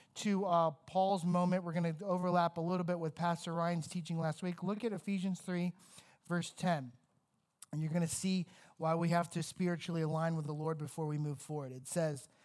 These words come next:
verse ten, "His intent was now that through the church," so God's intent, intent through us, the church, that's us in the room right now, "the manifold wisdom of God should be made known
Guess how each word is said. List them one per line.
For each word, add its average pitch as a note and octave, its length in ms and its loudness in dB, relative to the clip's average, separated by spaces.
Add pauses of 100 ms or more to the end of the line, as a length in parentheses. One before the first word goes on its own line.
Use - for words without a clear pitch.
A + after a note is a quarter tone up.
(440)
verse F#3+ 240 2
ten, G3 320 6
"His F3 280 4
intent G3+ 540 2
was G3+ 400 2 (240)
now F3 600 4 (440)
that F3 240 2 (100)
through A#3 180 2
the G3 100 2
church," E3 460 -4
so D3 160 -4
God's F#3+ 440 6
intent, F#3+ 580 0 (320)
intent F3+ 680 2
through G#3 260 2
us, F3 380 4
the D#3+ 180 -4
church, D#3+ 420 -4
that's E3+ 220 2
us E3 240 -2
in F3+ 80 0
the E3+ 80 0
room E3+ 180 0
right F3+ 140 0
now, D#3 300 -4 (520)
"the E3+ 160 4
manifold A3 960 4
wisdom G#3+ 440 4
of F#3 140 2
God F#3 380 6
should F3+ 180 -4
be F#3 120 4
made G3 400 4
known G3 400 4